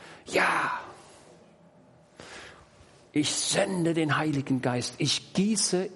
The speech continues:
ihn aus. Wenn ich aber hingehe, werde ich ihn zu euch senden.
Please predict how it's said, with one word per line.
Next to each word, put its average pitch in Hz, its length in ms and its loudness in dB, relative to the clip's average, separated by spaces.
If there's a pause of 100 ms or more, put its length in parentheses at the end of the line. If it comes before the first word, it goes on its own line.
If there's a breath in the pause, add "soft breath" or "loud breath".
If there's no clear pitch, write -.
ihn 151 380 2 (160)
aus. - 560 -2 (3000 loud breath)
Wenn 190 140 6
ich 226 100 4
aber 208 120 6
hingehe, 151 520 6
werde 233 360 6
ich 214 520 2
ihn 202 280 4
zu 208 340 4
euch 170 320 4
senden. 135 540 2